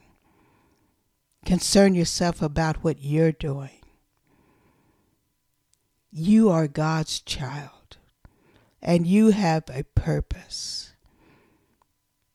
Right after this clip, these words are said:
If you haven't accepted Jesus Christ as your Lord and Savior, if you still having problem finding purpose in your life, I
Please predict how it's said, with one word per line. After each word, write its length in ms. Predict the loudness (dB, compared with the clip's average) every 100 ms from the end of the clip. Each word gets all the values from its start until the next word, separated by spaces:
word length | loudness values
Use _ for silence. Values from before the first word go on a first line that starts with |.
| 2
If 160 | 4
you 140 | 6 6
haven't 340 | 6 2 2
accepted 600 | 0 -2 -4 -4 -4 -8
Jesus 480 | -4 -4 -4 -6 -8
Christ 640 | -8 -8 -8 -8 -10 -12 -14
as 180 | -8
your 140 | -2 0
Lord 240 | 0 -2
and 100 | -4
Savior, 400 | -4 -4 -4 -4
if 140 | -2 0
you 220 | 2 0 -6 -14 -12
still 380 | -6 -2 4 4
having 360 | 4 2 2 2
problem 540 | 2 2 0 -2 -4
finding 440 | -4 -4 -2 -4 -2
purpose 520 | -2 -2 -4 -8 -6
in 100 | -4
your 140 | -4
life, 260 | -2 -4 -6 -10 -16 -16 -10
I 380 | 0 2 2 0